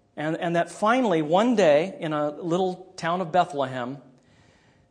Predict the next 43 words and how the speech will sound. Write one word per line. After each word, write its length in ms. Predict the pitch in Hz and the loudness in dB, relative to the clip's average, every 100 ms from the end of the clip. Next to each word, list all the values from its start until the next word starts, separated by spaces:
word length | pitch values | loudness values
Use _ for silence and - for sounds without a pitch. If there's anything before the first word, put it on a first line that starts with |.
| _ _ - | _ _ -4
that 280 | 147 185 170 | -2 -2 0
God 320 | 175 156 151 | 2 4 0
assumed 380 | - - 156 143 | -6 -6 -8 -8
flesh 600 | - 170 135 113 - - - | -8 0 0 0 -10 -18 -8
for 200 | 151 143 | -2 -2
us 180 | 143 139 | -2 -8
and 80 | |
for 180 | 131 135 | -10 -6
our 100 | 127 | -6
salvation. 720 | 117 123 113 113 107 - - _ _ _ _ _ | -8 -10 -10 -10 -16 -18 -20 _ _ _ _ _
And 160 | 139 139 | -12 -8
the 100 | 131 | -10
whole 380 | - - 214 240 | -10 -2 -2 0
Bible 460 | 233 247 208 151 | -2 -4 -2 -2
is 100 | 131 | -2
about 340 | 127 131 131 143 | -4 -4 -4 -4
that 180 | 135 | -6
story. 260 | - 143 120 | -6 -6 -6
Jesus 400 | 120 151 214 220 | -6 -8 -8 -10
says 360 | - 165 160 - | -4 -4 -4 -8
to 60 | |
the 200 | 139 131 - | -8 -8 -8
religious 460 | 135 135 156 160 | -6 -4 -6 -8
leaders, 360 | 151 139 139 - - - - - - - _ _ _ _ _ - | -8 -6 -8 -10 -20 -20 -20 -20 -20 -20 _ _ _ _ _ -8
"You 240 | 147 294 | 0 0
search 340 | - 302 311 | 2 -2 -2
the 100 | 208 | -4
scriptures 480 | 175 - 247 - 151 | -4 0 0 0 -6
thinking 320 | 208 196 185 | -6 -8 -6
you 80 | 180 | -6
have 180 | 170 156 | -4 -4
life 300 | 156 208 214 | 0 -2 -2
in 120 | 147 | -2
them, 460 | 143 196 139 120 156 | 2 4 2 -2 -8
not 260 | 175 180 170 | -2 -2 -2
realizing 440 | 180 190 185 170 | -2 0 0 -2
that 100 | 160 | -6
it's 140 | 156 - | -6 -6
they 180 | 170 175 | -4 -4
that 180 | 156 | -6
testify 560 | - 196 196 175 165 156 | -6 -8 -6 -8 -4 -4
concerning 580 | 151 147 156 135 131 135 | -6 -10 -8 -8 -8 -4
me. 480 | 320 196 - - | -2 -2 -4 -16